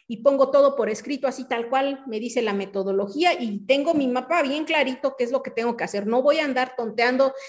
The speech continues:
de qué es que a ver qué me toca hacer y de qué se trataba, ya se me olvidó, ya se me olvidó mi meta, mi objetivo, mi por qué,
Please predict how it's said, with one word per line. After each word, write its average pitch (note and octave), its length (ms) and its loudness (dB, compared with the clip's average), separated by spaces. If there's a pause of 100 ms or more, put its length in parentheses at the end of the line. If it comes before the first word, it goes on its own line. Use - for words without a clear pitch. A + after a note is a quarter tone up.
(120)
de A3+ 160 0
qué A#3+ 80 -2
es B3 80 -2
que - 80 -2
a A#3 60 4
ver A#3+ 120 0
qué B3 120 -4
me A3+ 120 -4
toca A3+ 220 -6
hacer - 260 0
y C#4 80 -4
de A#3 80 0
qué C4 100 -6
se C#4+ 100 0
trataba, B3 400 2
ya B3+ 120 0
se B3+ 120 -8
me A3 100 -6
olvidó, A3+ 500 0 (140)
ya C4 80 0
se C4 80 -2
me B3+ 80 0
olvidó A3+ 260 2
mi A#3 140 -2
meta, B3+ 300 0
mi A#3+ 80 -2
objetivo, A#3 480 -2
mi A3+ 140 -2
por G3+ 260 -6
qué, B3+ 280 4